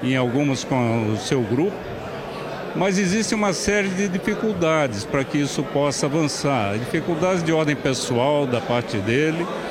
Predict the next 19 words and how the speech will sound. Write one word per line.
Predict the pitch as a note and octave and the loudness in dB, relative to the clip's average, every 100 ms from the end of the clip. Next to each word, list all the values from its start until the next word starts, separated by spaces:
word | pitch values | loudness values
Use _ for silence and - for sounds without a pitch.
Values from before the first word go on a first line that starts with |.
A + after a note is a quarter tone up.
| - - | -8 -4
dificuldades | C3 D3+ C3+ C3+ C#3 D3+ C3 | -2 -2 -2 0 2 0 0
que, | - D#3 | 0 0
em | D3 C#3 D3 | 2 0 0
conciliar | E3+ F3 - E3 C#3+ C#3 C3 B2+ A2 A#2 | 0 0 0 0 2 2 2 2 0 0
as | B2 | 0
suas | - D#3 C3 | 0 0 0
atividades | B2+ C#3+ B2+ A2+ C3+ A#2+ | 0 0 0 2 0 0
atuais | A#2+ A#2+ C3+ C3+ A#2+ - - | 0 2 2 2 0 -2 -4
com | D#3 F3 E3 C3+ | -2 0 2 2
a | |
exigência | C3+ C3 A#2 B2 A#2 F3+ E3 D3 | 2 2 2 0 2 2 2 0
que | B2+ C3 | -2 0
o | B2+ | 0
Figueirense | C3+ B2+ C#3 C3+ - G2+ - - - - - | 0 0 0 -2 -4 -6 -8 -8 -8 -8 -4
hoje, | - D3+ C#3 A#2 A#2+ G#2 A2 | 0 2 2 2 0 0 0
eh, | A#2 A2 G#2+ G#2 F2+ - - - - - - - | 2 2 0 0 -4 -6 -8 -8 -6 -6 -6 -4
precisa | C3 B2+ - C#3+ G3 F3+ | -2 0 0 0 2 0
em | C3 | -2
função | C3 B2 - C#3+ C#3 B2+ | -2 -2 0 0 2 0